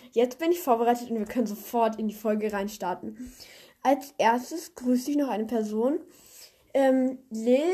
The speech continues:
oder Ozeanpfote, also es sind so zwei Namen. Also liebe Grüße an dich. Ich hoffe, es dir, geht dir gut und du kannst jetzt vielleicht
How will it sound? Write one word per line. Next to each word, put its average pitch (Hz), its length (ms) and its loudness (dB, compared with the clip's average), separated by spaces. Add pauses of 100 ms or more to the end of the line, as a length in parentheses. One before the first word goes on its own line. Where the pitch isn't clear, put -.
(420)
oder 269 480 4
Ozeanpfote, 247 1300 -2
also 220 220 -2 (280)
es - 160 -14
sind 233 160 -2
so 214 120 -8
zwei 214 280 -4
Namen. 254 240 0 (480)
Also 247 240 4
liebe 302 260 2
Grüße 294 380 -2 (220)
an 226 480 -4
dich. 262 340 4
Ich 262 140 -8
hoffe, 311 200 -4
es - 180 -12
dir, 262 120 -4
geht 247 320 -8
dir 240 140 0
gut 285 260 -10
und 220 180 -8
du 220 80 -12
kannst 240 520 -8
jetzt 208 380 -8
vielleicht 202 300 -2